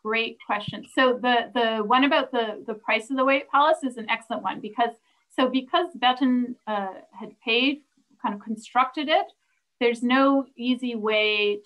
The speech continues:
to say, you know, there hasn't been a disclosed record of what that exact value is. So you get, uh, you can do calculations of the current cost of construction, or even if you went by the cost of construction, uh, say the kind of set level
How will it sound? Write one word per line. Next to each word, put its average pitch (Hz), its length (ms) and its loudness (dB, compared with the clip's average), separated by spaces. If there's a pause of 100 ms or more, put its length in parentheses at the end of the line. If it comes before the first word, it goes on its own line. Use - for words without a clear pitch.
to 202 360 -10 (220)
say, 226 480 -2 (160)
you 208 120 -10
know, 208 100 -8
there 220 180 -8
hasn't 233 200 -10
been 226 120 -8
a 202 60 -18
disclosed 208 600 -10
record 208 300 -8
of 180 140 -20
what 196 220 -8
that 190 120 -12
exact 185 380 -10
value 190 400 -8
is. 214 180 -10
So 220 80 -10
you 208 200 -10
get, 214 280 -6 (560)
uh, 214 60 -8
you 208 180 -10
can 220 200 -6
do 214 260 -8
calculations 214 880 -4
of 185 100 -20
the 196 180 -20
current 202 340 -8
cost 202 280 -2
of 190 80 -20
construction, 220 720 -6
or 202 260 -2 (260)
even 254 220 4
if 269 160 0
you 247 140 0
went 233 340 -2 (200)
by 220 360 4
the 214 140 -10 (160)
cost 214 320 0
of 214 180 -16
construction, 208 880 -10 (420)
uh, 190 240 -6
say 226 440 -2 (120)
the 208 100 -8
kind 202 200 -10
of 202 60 -12 (460)
set 240 440 -2
level 208 680 0